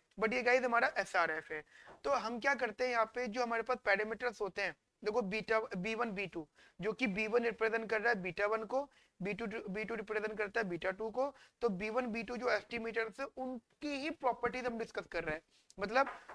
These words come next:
जो हमने बी वन and बी टू की वैल्यू निकाली थी, तो यहाँ पे कौन कौन सी properties basically satisfy करती है, ठीक है बेटा? ठीक है बेटा, तो ये basically हमारे सामने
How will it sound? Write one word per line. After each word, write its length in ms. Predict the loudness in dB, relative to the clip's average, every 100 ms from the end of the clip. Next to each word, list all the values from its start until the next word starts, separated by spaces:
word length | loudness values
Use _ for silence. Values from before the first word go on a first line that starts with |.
| -2
जो 140 | 0
हमने 240 | 2 2
बी 220 | 2 0 0
वन 240 | 0 -2 0
and 220 | 2 2
बी 200 | 0 0
टू 140 | -2 -4
की 100 | -2
वैल्यू 260 | 0 0
निकाली 340 | 0 0 2 2
थी, 220 | -2 -6 -10 _ -4
तो 80 | -2
यहाँ 340 | 0 0 0
पे 160 | -2 -2
कौन 220 | 0 -2
कौन 140 | -4
सी 120 | -6
properties 460 | -6 -6 -4 -6 -6
basically 460 | -6 -6 -6 -6 -4
satisfy 500 | -4 -2 0 0 -2 -12 _ -2
करती 400 | -2 0 0 0
है, 180 | -4
ठीक 200 | -6 -2
है 60 | 2
बेटा? 280 | 2 2 -4 _ _ _ _ _ _ _
ठीक 120 | -2
है 80 | 0
बेटा, 320 | 2 4 2
तो 300 | 0 -2 -2 0
ये 140 | 2
basically 480 | 4 2 0 0 2
हमारे 240 | 6 4
सामने 460 | 6 2 2 -2